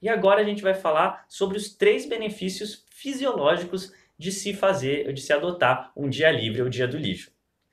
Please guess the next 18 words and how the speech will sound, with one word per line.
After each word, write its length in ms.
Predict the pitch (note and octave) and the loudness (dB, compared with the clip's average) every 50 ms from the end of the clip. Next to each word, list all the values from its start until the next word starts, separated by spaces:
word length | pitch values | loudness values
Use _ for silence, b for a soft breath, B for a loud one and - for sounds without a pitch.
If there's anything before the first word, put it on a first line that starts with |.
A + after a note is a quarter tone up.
| b b b b b | b b b b b
Ou 100 | - B3 | -8 -6
seja, 420 | A3 - - B2 G#2 G2+ F#2+ - - | -4 -2 0 0 0 0 -2 -2 0
além 280 | B2+ B2+ B2 C3+ D3 D#3+ | 2 2 4 2 2 0
da 100 | E3+ D#3 | -2 -4
sua 220 | D#3 - F3+ G#3+ | -2 -2 -2 -2
mente, 300 | G3 E3 G3 G#3+ G#3 - | -2 -2 -4 -4 -6 -8
o 100 | - - | -8 -8
seu 240 | - - - G#3 A#3+ | -6 -2 -2 -2 -2
corpo, 460 | - - - C#3 D3 F#3+ G#3+ - - | -4 -6 -2 0 0 0 0 -2 -6
os 80 | B2 - | -8 -6
seus 180 | - C3+ C3+ | -4 -4 -2
hormônios 460 | D#3 G3 F#3+ E3 D3+ F3+ G3 G3+ - - | -2 -2 -2 -2 -2 -2 -4 -4 -6 -8
também 320 | A#3 A#3+ A3 A3+ C#4 C#4 | -8 -8 -6 -8 -6 -4
podem 240 | - G3+ G#3+ G#3+ A3 | -2 -2 -2 -2 -4
se 180 | A3 - - | -8 -8 -4
beneficiar 540 | G3 G#3 G#3 G#3 G#3+ - - - G#3+ F3+ F3 | -2 -2 -2 -2 -4 -6 -4 -2 0 0 0
desse 220 | F3 F3+ F3+ - A3 | 0 -4 -6 -8 -8
dia. 340 | F3+ D3+ C#3 A#2+ - - | -4 -2 -2 -2 -4 -6